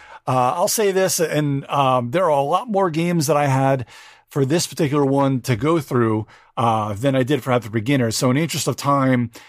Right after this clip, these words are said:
and everyone's listening sanity, I've already drambled on as it is just explaining this list. I'm gonna cut a lot of these out, but if you'd like to see my whole list, uh, just let me know in a Major Spoilers Discord, and I'll post the whole list there and the ones that were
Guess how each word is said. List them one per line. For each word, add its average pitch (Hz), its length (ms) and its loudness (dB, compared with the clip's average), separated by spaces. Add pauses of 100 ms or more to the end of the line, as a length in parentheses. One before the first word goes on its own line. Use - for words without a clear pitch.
(140)
and 131 200 2
everyone's 156 360 2
listening 135 360 0
sanity, 113 480 0
I've 120 80 0
already 139 280 2
drambled 110 440 0
on 110 160 0
as 101 120 -4
it 123 80 0
is 117 120 2
just 113 160 -4
explaining 202 580 -2
this 113 160 0
list. 110 320 0 (240)
I'm 165 80 -2
gonna 277 120 -4
cut 214 120 0
a 202 60 2
lot 175 160 2
of 156 40 -2
these 143 200 2
out, 120 220 0
but 131 80 -2
if 120 100 -2
you'd 160 80 0
like 208 180 -4
to 196 80 -4
see 180 220 0
my 143 160 2
whole 196 260 0
list, 147 360 0 (380)
uh, 143 200 2
just 165 180 -2
let 180 100 2
me 165 120 2
know 156 180 2
in 143 60 2
a 139 40 0
Major 139 220 2
Spoilers 131 400 0
Discord, 123 480 0
and 110 80 -2
I'll 107 140 -2
post 127 320 -2
the 117 80 -2
whole 110 300 -4
list 110 280 -2
there 113 260 4
and 107 80 0
the 104 60 -2
ones 110 220 0
that 110 120 -6
were 101 220 -4